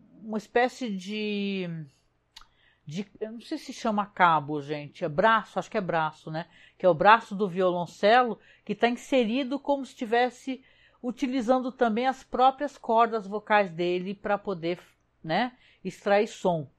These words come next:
coisa que vai ser falado no episódio. Mas aqui você vê que tem toda aquela equipe, tá ali o, o Jack,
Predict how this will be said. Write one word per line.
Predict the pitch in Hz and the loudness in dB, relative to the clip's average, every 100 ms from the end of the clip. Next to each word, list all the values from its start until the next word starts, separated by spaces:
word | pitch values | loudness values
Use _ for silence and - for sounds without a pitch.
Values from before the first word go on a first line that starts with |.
| _ - | _ -2
coisa | 175 175 185 | 0 2 -2
que | 214 | -4
vai | 214 | -4
ser | 208 208 | -4 -6
falado | - 202 196 185 | -2 0 0 -2
no | 196 | -6
episódio. | 196 226 208 165 131 131 151 _ _ | -10 -10 -8 -6 -6 -10 -18 _ _
Mas | 170 180 180 | 0 2 4
aqui | 180 | 0
você | - 214 | 2 4
vê | 233 | 4
que | 233 | 2
tem | 247 208 | -4 -2
toda | 220 202 | 0 0
aquela | 202 208 196 | 2 2 0
equipe, | 190 208 220 247 202 | -2 -4 -4 -4 -8
tá | - 190 | -2 2
ali | 185 175 202 | 2 0 -2
o, | 226 | -2
o | 214 180 185 180 165 | -2 -2 -2 -2 -4
Jack, | 139 175 175 170 - 156 | -2 2 2 0 -8 -10